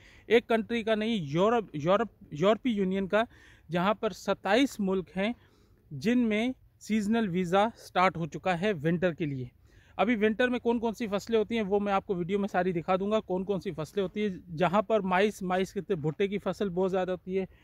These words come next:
सेब की फसल ज़्यादा होती है, शपागल कहते हैं,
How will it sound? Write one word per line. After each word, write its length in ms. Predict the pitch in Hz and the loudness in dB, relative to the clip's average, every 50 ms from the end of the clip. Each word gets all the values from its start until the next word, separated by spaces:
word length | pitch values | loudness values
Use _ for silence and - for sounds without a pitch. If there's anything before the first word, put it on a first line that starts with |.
| _ _ - - - - | _ _ -20 -20 -12 0
सेब 200 | - 220 226 226 | 6 6 6 6
की 120 | - - 220 | 6 0 -4
फसल 300 | - 226 208 185 208 208 | -2 -2 -2 0 -2 -2
ज़्यादा 280 | 180 185 196 196 185 196 | 2 2 2 4 4 2
होती 240 | 190 165 - 196 202 | 0 0 -2 -2 -2
है, 80 | 185 | -2
शपागल 480 | - - - - 185 185 208 220 226 220 | -2 -2 -2 0 2 4 4 4 4 2
कहते 240 | - 208 196 - 190 | 2 0 0 0 0
हैं, 180 | 180 175 202 | -2 0 -2